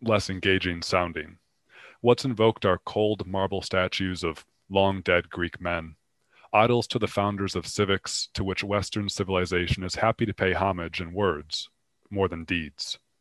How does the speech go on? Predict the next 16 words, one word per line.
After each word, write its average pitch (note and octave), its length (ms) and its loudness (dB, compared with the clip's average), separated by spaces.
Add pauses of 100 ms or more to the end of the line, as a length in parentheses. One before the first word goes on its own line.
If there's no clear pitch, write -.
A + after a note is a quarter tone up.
(600)
But - 140 2
perhaps C#3+ 400 2
beauty C3 320 2
is A#2 100 0
in A#2+ 120 2
the G#2+ 100 -2
eye G2+ 160 2
of F#2+ 100 -2
the F#2+ 80 -4
beholder, F#2 560 -2 (380)
not A#2+ 240 0
beholden A2+ 420 -2
to G#2 140 -4
an F#2 80 -6
object F2+ 360 -2
itself. - 560 -6